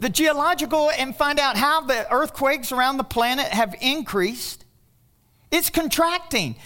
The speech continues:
Hurricanes and all these natural disasters, they're not from God. Come on, everybody. Don't let these Christians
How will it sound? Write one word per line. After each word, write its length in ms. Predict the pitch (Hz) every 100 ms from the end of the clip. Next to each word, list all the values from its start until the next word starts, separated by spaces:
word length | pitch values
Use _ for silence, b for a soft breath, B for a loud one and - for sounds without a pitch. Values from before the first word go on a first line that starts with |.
| B
Hurricanes 800 | - 320 349 - 330 349 359 262
and 140 | 247
all 260 | 240 294 349
these 240 | 349 277
natural 400 | 254 302 - 302
disasters, 640 | 285 254 262 294 294 349 -
they're 220 | 508 453
not 200 | 277 220
from 280 | 233 208 151
God. 520 | 175 240 339 359 277 - - - - - -
Come 180 | - 349
on, 240 | 294 202 185
everybody. 500 | 185 180 190 302 269 B B B B B B
Don't 240 | - 349 339
let 260 | 311 320
these 260 | 320 285 214
Christians 880 | - 311 349 - - 277 302 -